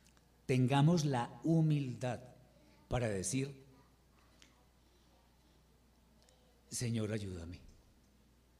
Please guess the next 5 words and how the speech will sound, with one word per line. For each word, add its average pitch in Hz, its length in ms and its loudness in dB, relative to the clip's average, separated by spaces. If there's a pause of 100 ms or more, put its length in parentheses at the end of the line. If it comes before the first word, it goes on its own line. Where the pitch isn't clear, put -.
pequé 117 280 -2
contra 120 380 -2
ti. 110 180 -4 (680)
Eso 240 720 4
es, 185 420 -2